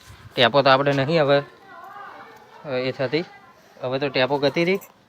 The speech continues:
અને આવા પહેલાં દોસ્તો આ,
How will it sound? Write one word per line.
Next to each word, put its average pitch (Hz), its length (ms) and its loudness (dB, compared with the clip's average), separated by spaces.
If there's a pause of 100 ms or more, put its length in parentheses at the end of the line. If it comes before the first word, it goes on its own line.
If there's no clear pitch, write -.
(340)
અને 139 520 -8 (920)
આવા 127 220 -4
પહેલાં 147 320 -4
દોસ્તો 160 260 -4 (1080)
આ, 151 280 0